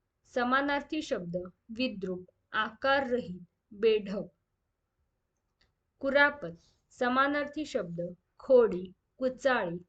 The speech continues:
थट्टा, टवाळकी. कल्याण समानार्थी शब्द: हित, कुशल, क्षेम. कल्पना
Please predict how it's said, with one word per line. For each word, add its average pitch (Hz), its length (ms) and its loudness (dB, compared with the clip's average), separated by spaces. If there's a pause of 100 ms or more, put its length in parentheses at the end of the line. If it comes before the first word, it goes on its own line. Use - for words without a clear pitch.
(180)
थट्टा, - 480 -8 (340)
टवाळकी. 262 640 0 (1700)
कल्याण 214 580 0 (360)
समानार्थी 285 760 0
शब्द: 190 380 -6 (380)
हित, 269 360 -6 (800)
कुशल, 247 520 0 (240)
क्षेम. 226 460 -4 (2250)
कल्पना 254 520 0